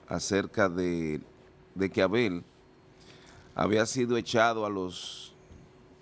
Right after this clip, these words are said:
monstruos cuando se adelantara una especie de candidatura que no era candidatura, que era una precandidatura, que todavía no se define en ello, pero burlaron la ley. No existe otro candidato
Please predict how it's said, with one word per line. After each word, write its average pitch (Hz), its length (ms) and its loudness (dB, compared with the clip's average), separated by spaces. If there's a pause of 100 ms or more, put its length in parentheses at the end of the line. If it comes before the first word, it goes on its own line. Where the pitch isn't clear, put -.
(320)
monstruos - 840 0 (600)
cuando 92 400 2
se 90 800 -2
adelantara 98 840 0 (340)
una 110 540 0
especie 104 500 -2
de 104 120 0
candidatura 101 920 0
que 92 140 -6
no 98 120 0
era 120 160 2
candidatura, 101 800 -2
que 104 100 -6
era 107 120 2
una 110 200 0
precandidatura, 104 920 -2 (340)
que 104 100 2
todavía 120 360 4
no 143 100 0
se 135 140 0
define 123 420 0
en 107 80 -2
ello, 98 260 0
pero 107 300 0 (460)
burlaron 117 580 6
la 135 100 4
ley. 120 340 0 (1200)
No 120 200 6
existe 139 460 0
otro 117 260 0
candidato 110 640 0